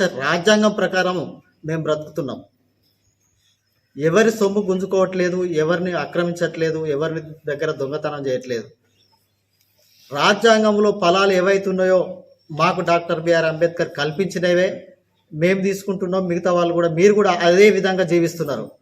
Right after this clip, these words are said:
కానీ రాజ్యాంగానికి విరుద్ధంగా ఈరోజు కొంతమంది సూడో మేధావులు, ఎవరు మన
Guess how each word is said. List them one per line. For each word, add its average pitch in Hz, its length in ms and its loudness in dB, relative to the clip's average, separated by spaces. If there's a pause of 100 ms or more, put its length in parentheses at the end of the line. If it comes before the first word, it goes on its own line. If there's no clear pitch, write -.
(400)
కానీ 202 260 2
రాజ్యాంగానికి 214 920 2
విరుద్ధంగా 196 880 2 (320)
ఈరోజు 196 640 4 (460)
కొంతమంది 208 720 4
సూడో 226 280 8
మేధావులు, 196 520 4 (1500)
ఎవరు 196 280 2
మన 170 400 -2